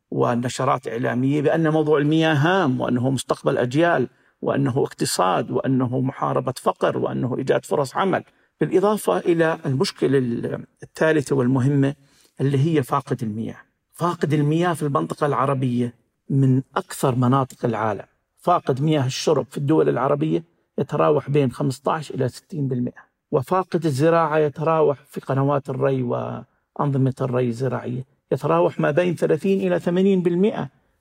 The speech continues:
بمعنى أنه بالمعدل نصف مياهنا أو أكثر تذهب هدرا. هذا يحتاج إلى إعادة تأهيل الشبكات واستخدام حلول مائية ذكية وتقنيات ذكية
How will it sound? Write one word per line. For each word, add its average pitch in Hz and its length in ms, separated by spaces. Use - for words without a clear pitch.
بمعنى 180 400
أنه 175 300
بالمعدل 165 760
نصف 214 400
مياهنا 147 680
أو 190 200
أكثر - 400
تذهب 143 340
هدرا. 123 360
هذا 147 240
يحتاج 143 480
إلى 135 180
إعادة 156 280
تأهيل 143 400
الشبكات 131 600
واستخدام 156 920
حلول 160 580
مائية 147 680
ذكية 139 380
وتقنيات 139 760
ذكية 180 500